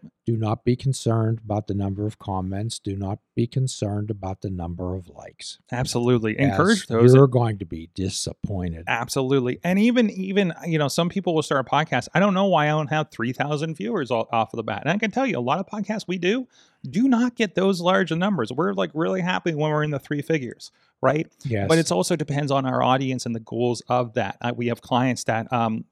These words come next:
Speaker 2: get, you know, uh, a, a couple hundred views, and then that's okay because their audience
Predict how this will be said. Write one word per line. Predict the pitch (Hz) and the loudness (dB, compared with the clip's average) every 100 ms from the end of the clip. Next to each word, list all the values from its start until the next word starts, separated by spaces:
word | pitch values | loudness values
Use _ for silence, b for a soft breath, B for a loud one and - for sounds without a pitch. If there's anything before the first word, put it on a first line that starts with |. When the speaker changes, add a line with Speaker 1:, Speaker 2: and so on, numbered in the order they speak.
| _ | _
Speaker 2:
get, | 131 123 - b b - | 0 0 -4 b b -2
you | 127 | 0
know, | 120 113 110 117 | 2 2 0 0
uh, | 131 117 113 113 - - | 0 0 0 -2 -2 -4
a, | |
a | 131 | -4
couple | - 143 135 | -2 0 0
hundred | 131 127 120 117 | -2 -4 -6 -6
views, | 190 214 185 147 143 - - _ _ _ | -2 2 4 2 -2 -10 -16 _ _ _
and | 147 143 | -2 2
then | 139 139 113 120 | 2 2 -4 0
that's | 156 160 165 | 2 2 0
okay | 139 - 185 180 | 0 0 0 2
because | 147 143 143 127 | 0 0 0 2
their | 135 127 | 0 2
audience | 151 165 147 135 127 | 2 2 0 -2 -4